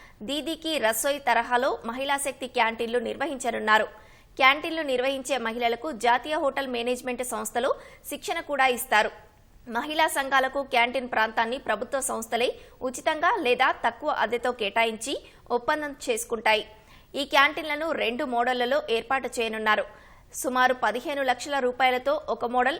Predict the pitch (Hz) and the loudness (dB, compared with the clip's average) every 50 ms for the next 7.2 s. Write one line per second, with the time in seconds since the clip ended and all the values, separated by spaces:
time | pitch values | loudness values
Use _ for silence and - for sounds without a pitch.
0 | - - 240 262 254 311 311 311 302 254 294 277 262 254 - 285 269 262 - 277 | -6 -2 -2 0 0 0 0 0 -2 -4 -4 -4 -4 -6 -6 -8 -6 -2 0 0
1 | 294 269 233 208 226 254 262 262 254 254 247 262 262 - 233 220 226 - 233 220 | 0 0 0 0 0 0 0 0 -2 0 0 0 -2 0 -4 -4 -2 -4 -4 -2
2 | 214 214 - - - - - - - - - 226 214 247 240 285 - 330 320 302 | -2 -6 -6 -8 -20 -20 -20 -20 -20 -20 -12 0 4 4 4 4 2 2 0 0
3 | 226 233 226 240 269 277 285 277 262 - 254 254 262 262 254 254 247 247 233 220 | 4 4 4 4 4 0 -4 -6 -4 -6 -2 -2 -2 2 4 4 4 4 2 0
4 | 226 - 277 247 - 196 220 214 220 220 226 - - 240 - 226 208 208 - 277 | -4 -6 -6 -8 -6 0 2 2 2 2 -2 -4 -4 -2 2 2 2 2 2 0
5 | 427 - - - - - - - - 277 277 277 277 302 269 240 214 208 208 262 | -2 -2 -4 -16 -20 -20 -14 0 2 2 2 2 2 2 4 4 4 4 2 -2
6 | 339 302 294 294 285 269 277 277 254 233 226 220 233 262 - - 269 254 254 254 | -4 -2 2 2 2 2 2 0 2 4 2 4 2 0 -4 0 0 0 0 0
7 | 247 247 - 294 | -4 -2 -2 -2